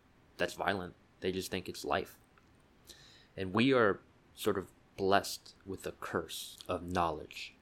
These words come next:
We are blessed with the ability to contemplate what we're doing, to think about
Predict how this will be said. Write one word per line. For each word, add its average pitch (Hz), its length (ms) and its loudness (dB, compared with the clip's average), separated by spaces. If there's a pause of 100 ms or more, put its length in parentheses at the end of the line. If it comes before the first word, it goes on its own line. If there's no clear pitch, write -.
(880)
We 104 100 4
are 104 60 8
blessed 95 400 2
with 92 100 -8
the 92 120 0
ability 87 500 -4 (760)
to 92 320 0
contemplate 90 720 -2 (240)
what - 180 -2
we're 87 100 -2
doing, 80 380 -8 (480)
to 87 100 -10
think - 380 -2
about 85 380 -2